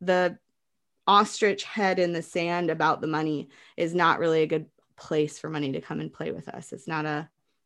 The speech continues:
generative energy. And awareness is really the key to change. Once we know something is a certain way, we can start making choices. We can start opening up to possibilities. We can start looking for opportunities to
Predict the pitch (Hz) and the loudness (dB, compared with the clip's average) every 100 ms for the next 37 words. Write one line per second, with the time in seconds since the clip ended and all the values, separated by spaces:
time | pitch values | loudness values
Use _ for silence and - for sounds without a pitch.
0 | - 180 180 165 165 156 156 151 151 156 | -6 0 2 2 2 0 0 -2 -2 -2
1 | 147 151 - - - _ _ 170 165 165 | 0 0 -4 -18 -20 _ _ -2 0 0
2 | - _ - 170 175 190 202 180 165 170 | -4 _ 0 4 6 6 6 4 2 -2
3 | - - 170 165 160 - - 139 160 190 | -10 -4 0 0 0 -12 -14 -8 2 6
4 | 196 175 - 185 170 156 208 233 135 135 | 6 4 -2 -2 -2 -2 -2 -2 -2 -4
5 | 170 190 208 175 165 196 196 170 165 165 | -6 -2 -2 0 0 0 -2 -6 -4 -2
6 | 185 196 185 175 - 156 151 143 156 - | -2 -2 -4 -6 -8 -6 -2 -2 -4 -12
7 | - - 170 190 185 185 180 165 165 - | -20 -10 -2 0 0 -2 -2 -4 -4 -4
8 | 175 - 165 151 156 151 - 156 160 156 | -8 -6 -8 -6 -6 -8 -4 -4 -4 -6
9 | 143 139 123 151 165 - 151 165 156 156 | -6 -8 -10 -10 -10 -8 -6 -6 -8 -8
10 | 151 156 160 160 165 180 - 131 156 156 | -8 -8 -6 -6 -6 -8 -6 -6 -6 -8
11 | - 165 156 135 147 - - 160 156 | -10 -6 -4 -4 -6 -10 -8 -6 -6